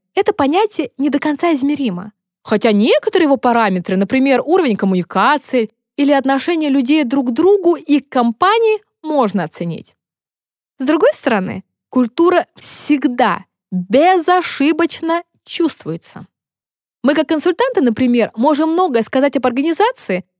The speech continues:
по тому, как к гостям относятся охранники и девушки на ресепшене.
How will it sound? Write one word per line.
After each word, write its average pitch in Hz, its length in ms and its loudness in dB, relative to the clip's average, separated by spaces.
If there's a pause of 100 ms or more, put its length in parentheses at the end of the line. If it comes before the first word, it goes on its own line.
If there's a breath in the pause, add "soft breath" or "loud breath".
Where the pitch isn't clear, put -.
(120)
по 247 120 -2
тому, 302 280 0
как 311 200 -2
к 254 40 -6
гостям 311 440 0
относятся 269 480 -2
охранники 202 680 -2 (360)
и 254 140 4
девушки 214 640 0
на 254 120 2
ресепшене. 226 640 -6